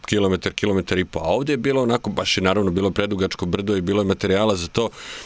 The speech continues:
i to mi je bilo onako, meni je to bio raj, jer uvek želim da gledam tako taj njihov kad ostanu jedan na jedan, a ne da voze sad sedamsto metara u takvoj nekoj situaciji, nego da voze pet kilometara tako. To mi je, eto, baš glavni utisak sa te etape.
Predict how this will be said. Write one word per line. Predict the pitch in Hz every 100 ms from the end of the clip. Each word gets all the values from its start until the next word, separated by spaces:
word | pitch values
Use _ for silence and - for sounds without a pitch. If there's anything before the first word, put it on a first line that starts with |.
| -
i | -
to | -
mi | 113
je | 98
bilo | 104 110
onako, | 95 92 95 113 95 - - -
meni | 92 113
je | 107
to | 107
bio | 117 113
raj, | 85 90 117 123 -
jer | 85 95
uvek | 110 113 98
želim | 90 110 117 104
da | 98
gledam | 92 107 101 92
tako | 101 98 - 90
taj | 107 101
njihov | 92 98 - 104
kad | - 92
ostanu | 95 - 113 110 101 - - - - - - - 69 95 95
jedan | 90 107 113 117
na |
jedan, | 113 104 107 98 76 _ _ _ -
a | 82
ne | 87 95 110
da | 107
voze | 98 107 104 98
sad | 113 101
sedamsto | - 107 - 98
metara | 104 - 92
u | 85
takvoj | 98 92 95
nekoj | 87 92 101
situaciji, | 90 - 95 95 - 117
nego | 98 95
da |
voze | 90 101 98 98
pet | 117 110
kilometara | - 110 104 95 95 87
tako. | 87 85 -
To | 95 92
mi | 95
je, | 87
eto, | 82
baš | 82 87 76
glavni | 90 85 80
utisak | 82 - 82 -
sa | 87
te | 82
etape. | 76 82 80